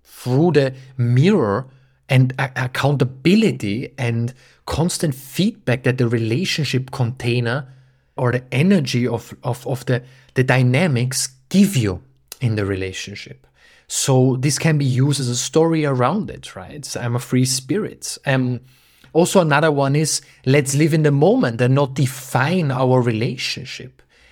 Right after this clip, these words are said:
That points to something. "Let's live in the moment and not define our relationship." Here, spiritual teachings of presence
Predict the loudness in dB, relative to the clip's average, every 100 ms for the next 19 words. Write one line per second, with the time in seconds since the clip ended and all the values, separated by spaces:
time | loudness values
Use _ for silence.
0 | _ _ -2 -2 -6 -14 -6 0 2 2
1 | 0 -4 -8 -8 -8 -12 -16 -18 -8 -4
2 | -2 0 0 2 2 2 2 2 2 2
3 | 0 -2 -2 -2 -4 -6 -10 -10 -14 -10
4 | -4 -2 -2 -4 -4 -4 -4 -4 -2 -2
5 | -2 -4 -16 -20 -10 2 4 4 0 -2
6 | 2 2 4 0 -2 -8 -4 -2 0 0
7 | -2 -8 -14 -2 0 0 0 -2 -2